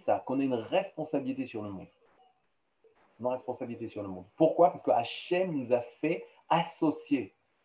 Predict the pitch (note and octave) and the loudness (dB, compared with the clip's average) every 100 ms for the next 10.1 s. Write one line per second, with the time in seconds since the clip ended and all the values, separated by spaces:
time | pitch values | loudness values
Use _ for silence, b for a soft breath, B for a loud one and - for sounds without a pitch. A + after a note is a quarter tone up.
0 | _ B2 B2 B2+ C3+ B2+ D3+ A#2+ F2 - | _ 0 4 2 2 4 4 4 -2 -16
1 | _ _ - - _ _ - A2 B2+ C#3 | _ _ -20 -20 _ _ -14 -6 2 2
2 | C#3+ F3 G#3 - G#2+ F#2 F#2 - _ _ | 4 2 2 0 -4 -6 -8 -18 _ _
3 | _ _ _ - C3+ D3+ F#3+ F3 C#3+ B2+ | _ _ _ 0 4 8 8 6 4 0
4 | - C#3 E3 F3 - - _ _ _ - | -2 2 6 6 4 -2 _ _ _ 6
5 | D3 D#3 C#3+ - - B2 B2 C3+ G3+ - | 8 10 6 2 -10 -8 -6 2 4 6
6 | C#3 B2 B2 A#2 B2 B2 - D3+ C3 G2+ | 4 4 2 0 0 -2 0 0 0 -2
7 | F2 - _ _ - D3 D#3+ C#3+ G#3 C#4+ | -8 -12 _ _ -8 -2 -2 -2 -4 -6
8 | _ - - D3 D#3+ - - _ _ _ | _ -20 -6 -2 -2 -4 -6 _ _ _
9 | _ - B2+ D#3 D3+ C#3 C#3 - A#2 F#2+ | _ -4 0 4 6 6 4 6 4 4